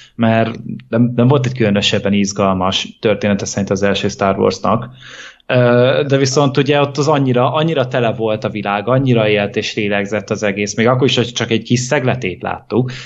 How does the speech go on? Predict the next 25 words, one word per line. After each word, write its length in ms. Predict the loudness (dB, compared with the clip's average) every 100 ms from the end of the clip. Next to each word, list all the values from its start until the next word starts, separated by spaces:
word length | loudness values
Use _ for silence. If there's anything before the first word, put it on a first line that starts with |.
| -2
mert 120 | 2
láttunk 340 | 2 2 0
belőle 340 | 2 2 2 2
egy, 240 | 0 -4 -10 -2
egy 260 | 0 0 2 4 4 4
<clears throat> 300 | 0 -8 -2
retek 520 | 0 0 -2 -4 -10
sivatagos 580 | -4 0 0 -2 -4 -4
bolygót, 640 | 0 0 2 2 2 -4 -16 _
meg 280 | -2 0 0 0
egy 140 | 2
űrállomást 680 | 4 4 2 0 0 -4 -6
kb. 320 | -4 -4 -2 -4 -6 -12 _
És 300 | -4 -2 -2
e-, 220 | -2 0
ennyiből 380 | 2 2 4 4
állt 280 | 4 2 0
a, 360 | 0 2 0 0
a, 260 | 0 0
az 140 | 0 0
egész 240 | 0 -2
Star 240 | -4 -4 -2
Warsnak 420 | -2 -2 -4 -2
a, 540 | 0 2 2 2 0
a, 120 | -2